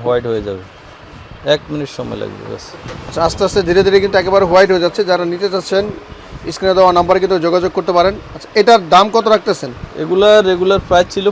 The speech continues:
Speaker 1: পঁচিশশো টাকা, এখন ধামাকা প্রাইস থাকবে মাত্র একুশশো টাকা।
Speaker 2: একুশশো টাকা?
Speaker 1: মাত্র একুশশো
Speaker 2: আচ্ছা,
Speaker 1: টাকা।
Speaker 2: একুশশো টাকার মধ্যে যদি আপনি নিতে চান, বক্সও পেয়ে যাবেন নাইকের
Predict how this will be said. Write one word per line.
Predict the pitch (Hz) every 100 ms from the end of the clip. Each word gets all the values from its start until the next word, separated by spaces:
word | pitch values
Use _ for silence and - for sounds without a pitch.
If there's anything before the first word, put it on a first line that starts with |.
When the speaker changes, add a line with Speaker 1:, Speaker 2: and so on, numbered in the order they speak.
| -
Speaker 1:
পঁচিশশো | 220 208 -
টাকা, | 165 139
এখন | 135 165
ধামাকা | 160 160 165
প্রাইস | 170 175 165
থাকবে | 185 170 180
মাত্র | 170 156 156
একুশশো | 143 139 -
টাকা। | 110 101
Speaker 2:
একুশশো | 196 214 - 208
টাকা? | 170 135
Speaker 1:
মাত্র | 139 147 147
একুশশো | 135
Speaker 2:
আচ্ছা, | 123 -
Speaker 1:
টাকা। | - 143
Speaker 2:
একুশশো | 165 - 202
টাকার | 202 208
মধ্যে | 196 185 202
যদি | 180 190
আপনি | 180
নিতে | 185 180
চান, | 196 196
বক্সও | 175 170 190 190
পেয়ে | 185
যাবেন | 185 180
নাইকের | 170 165 196